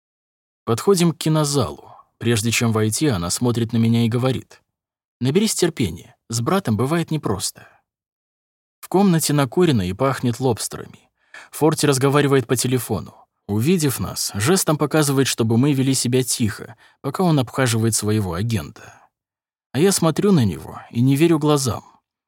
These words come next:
Он как две капли воды похож на безвременно почившего актера Филиппа Сеймура Хоффмана.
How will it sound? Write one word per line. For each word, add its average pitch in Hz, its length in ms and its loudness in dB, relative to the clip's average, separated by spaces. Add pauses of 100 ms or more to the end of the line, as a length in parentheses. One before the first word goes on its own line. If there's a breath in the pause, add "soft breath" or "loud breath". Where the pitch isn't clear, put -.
(160)
Он 117 160 0
как 131 160 2
две 160 220 0
капли 165 260 -2
воды 156 320 2
похож 110 360 -4
на 110 60 0
безвременно 117 560 0
почившего 113 640 -4
актера 120 520 -4 (300 soft breath)
Филиппа 160 440 0
Сеймура 101 560 0
Хоффмана. - 720 -4